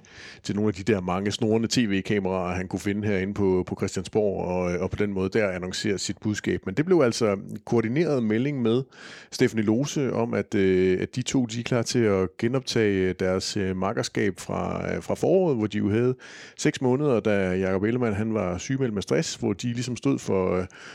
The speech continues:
at drive butikken, øh, Venstre, både det rent organisatoriske, som Stephanie Lose jo i langt overvejende grad har taget sig af, og så det politiske ind i regeringssamarbejdet, som, øh, Troels Lund Poulsen, han har stået i spidsen for. Så på den måde bliver det jo, øh,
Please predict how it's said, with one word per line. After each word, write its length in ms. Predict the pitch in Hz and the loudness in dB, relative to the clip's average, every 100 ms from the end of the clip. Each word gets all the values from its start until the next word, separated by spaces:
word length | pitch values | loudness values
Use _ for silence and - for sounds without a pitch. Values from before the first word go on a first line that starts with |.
| - 117 | -6 -2
at 120 | 95 | 2
drive 280 | 110 127 143 | 4 4 2
butikken, 500 | 123 - 135 143 120 | 0 -2 -2 0 0
øh, 240 | 98 90 | 0 0
Venstre, 400 | 107 139 - 120 | -2 -2 -2 0
både 400 | 104 139 131 101 | 2 4 4 2
det 100 | 95 | 0
rent 180 | 95 87 | 0 -2
organisatoriske, 800 | 87 82 - - 170 170 - 104 | -4 -6 -8 0 2 2 0 -2
som 260 | - 90 | -2 -6
Stephanie 300 | 85 92 85 | -4 -6 -2
Lose 280 | 92 147 180 | 0 0 2
jo 240 | 160 123 107 | 2 4 2
i 40 | |
langt 220 | 107 113 | 2 0
overvejende 360 | 110 127 123 113 | 0 0 -2 -2
grad 160 | 117 | -2
har 80 | 107 | -2
taget 220 | 104 107 | 0 0
sig 140 | 101 117 | 2 -2
af, 80 | - - - - - | -4 -12 -18 -18 -8
og 100 | - | -4
så 120 | 104 123 | 0 2
det 460 | 120 110 104 98 | 4 4 4 2
politiske 720 | - 107 117 135 135 - 107 95 | 0 0 2 2 0 0 -2 -2
ind 240 | 113 110 113 | -2 -2 0
i 300 | 98 98 95 | 0 2 0
regeringssamarbejdet, 1040 | 101 127 127 101 101 101 101 95 92 90 | 0 -2 -2 -2 0 0 2 2 0 -2
som, 300 | - 92 90 | -2 -4 -2
øh, 200 | 90 92 | -2 -4
Troels 260 | - 101 | -4 -6
Lund 160 | 104 98 | -4 -4
Poulsen, 340 | 95 107 - | -2 -2 -2
han 140 | 98 98 | -6 -4
har 240 | 98 90 | -4 -4
stået 200 | 87 98 | -4 -4
i 40 | 92 | -4
spidsen 320 | - 107 104 | -2 -4 -4
for. 200 | - 98 - - - - - | -6 -6 -8 -20 -18 -18 -8
Så 120 | - | -2
på 60 | 113 | 0
den 120 | 175 | 2
måde 180 | 151 147 | 4 4
bliver 180 | 135 139 | 4 4
det 160 | 120 | 6
jo, 260 | 104 95 92 | 6 4 4
øh, 220 | 92 92 | 4 0